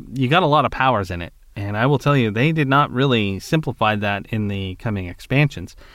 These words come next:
So my character screen, i-, it looks ridiculous, uh, for my Jedi character. The beta that I played, usually when I play betas for M M Os, I know I'm going to probably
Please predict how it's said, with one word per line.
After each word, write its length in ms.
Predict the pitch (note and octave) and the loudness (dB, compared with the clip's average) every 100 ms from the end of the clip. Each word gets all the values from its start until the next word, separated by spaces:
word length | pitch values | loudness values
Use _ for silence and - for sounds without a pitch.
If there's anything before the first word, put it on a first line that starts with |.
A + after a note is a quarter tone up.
| - - - | -20 -20 -20
So 540 | - - C3 A#2+ A2 F#2 | -18 -2 2 4 2 0
my 240 | G#2+ B2+ | 0 2
character 420 | D#3+ - D3+ - | 0 2 0 0
screen, 640 | A#2 - A#2 A2 G2+ F#2+ F#2 - - - - - | -10 -6 -4 -2 -2 -4 -8 -16 -20 -20 -20 -16
i-, 60 | - | -14
it 840 | - - - - - C#2+ F2+ B2 | -14 -18 -20 -20 -20 -16 -2 2
looks 480 | B2 A#2 - - - - - | 4 2 -4 -16 -20 -20 -8
ridiculous, 840 | A#2+ G2+ G#2+ G2+ F2+ D2+ - - _ - | -4 0 -2 -2 -8 -8 -12 -20 _ -12
uh, 100 | G2+ F2 | -12 -10
for 180 | - G#2+ | -8 -6
my 120 | F#2 | -4
Jedi 400 | F#2 G2 F2+ E2+ | -4 -6 -6 -10
character. 460 | E2+ F2+ - - - - - - - | -14 -16 -14 -18 -18 -20 -20 -20 -20
The 600 | - B2+ C3 B2 A#2+ B2 - - - - - | -14 0 4 4 2 0 -6 -20 -20 -18 -12
beta 340 | B2 C#3+ F#3 D3 | 0 2 4 4
that 160 | B2 | 4
I 180 | A#2+ B2+ | 4 4
played, 580 | B2+ - B2+ G#2+ G2 G2+ - - - - - - | 2 2 2 2 -2 -8 -16 -20 -20 -20 -20 4
usually 480 | A#3+ C4+ A#3+ G3 | 4 4 4 4
when 240 | F3 D#3 C#3+ | 2 2 4
I 80 | C3+ | 4
play 240 | - D3 | 2 2
betas 360 | A#2+ B2+ A#2+ A#2 | 4 4 4 0
for 140 | - | 0
M 160 | A#2+ A2+ | 2 4
M 140 | A2 | 4
Os, 180 | A2 A2 | 2 0
I 120 | G#2+ | 0
know 260 | A#2 C3+ C#3+ | 4 6 6
I'm 160 | A#2+ | 4
going 240 | A2+ A#2 G#2 | 2 0 0
to 60 | |
probably 720 | - B2 A#2+ G#2 G#2 G2 G2 | -2 -2 0 0 -2 -4 -6